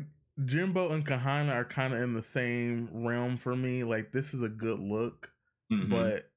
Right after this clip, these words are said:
Speaker 1: even Jimbo could have pushed this a little bit further, 'cause we've seen the tits.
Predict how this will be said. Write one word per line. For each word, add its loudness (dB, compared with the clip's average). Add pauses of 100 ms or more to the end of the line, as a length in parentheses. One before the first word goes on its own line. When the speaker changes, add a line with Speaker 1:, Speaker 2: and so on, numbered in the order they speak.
(460)
Speaker 1:
even 2
Jimbo 2
could 0
have -2
pushed -2
this -2
a -4
little 0
bit -2
further, -2
'cause -2
we've -2
seen 0
the 0
tits. -4